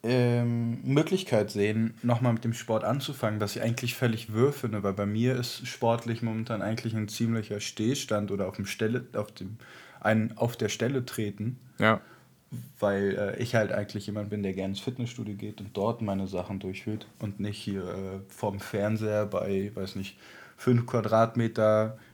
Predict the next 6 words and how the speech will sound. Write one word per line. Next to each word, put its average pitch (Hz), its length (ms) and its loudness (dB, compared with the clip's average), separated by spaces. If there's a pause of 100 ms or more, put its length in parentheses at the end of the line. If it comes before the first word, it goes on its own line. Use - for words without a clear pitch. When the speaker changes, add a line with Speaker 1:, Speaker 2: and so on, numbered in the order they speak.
Speaker 1:
effektiv - 840 -2 (140)
Platz 120 480 4 (1160)
meine, 107 600 4
äh, 107 200 0
Liegestütz 120 500 0
macht. 123 220 4